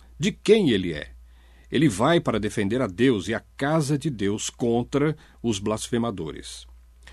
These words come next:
Em segundo lugar, vemos sua pessoa real demonstrada não só na missão divina, mas na autoridade divina.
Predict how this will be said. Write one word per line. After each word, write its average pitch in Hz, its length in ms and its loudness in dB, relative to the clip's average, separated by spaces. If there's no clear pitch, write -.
Em 143 100 10
segundo 220 320 6
lugar, 135 320 6
vemos 165 400 2
sua - 200 0
pessoa 170 460 4
real 147 440 2
demonstrada 151 1000 4
não 233 140 4
só 165 320 2
na 98 80 -2
missão 101 340 0
divina, 127 400 2
mas 131 220 0
na 147 80 2
autoridade 160 840 4
divina. 104 440 -2